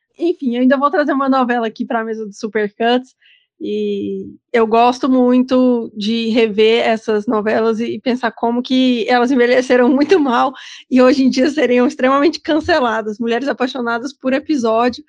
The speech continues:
a gente vê os personagens cometendo no mínimo dez crimes. Então, é isso, assim, acho que é passear pelas novelas brasileiras, elas contam muito da história do nosso país também, de tudo que tava acontecendo.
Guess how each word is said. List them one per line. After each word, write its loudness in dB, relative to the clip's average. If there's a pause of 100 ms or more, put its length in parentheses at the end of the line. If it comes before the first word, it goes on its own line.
(340)
a 0
gente 0
vê 2 (640)
os -6
personagens 0
cometendo 0
no 4
mínimo 2
dez 0
crimes. -4 (460)
Então, 0 (920)
é 2
isso, 2
assim, -2
acho -2
que -2
é 0 (280)
passear 0
pelas 0
novelas 2
brasileiras, 0
elas -2
contam -2
muito -4
da 0
história -2
do -6
nosso -2
país -2
também, 0
de -8
tudo -6
que -12
tava -2
acontecendo. -4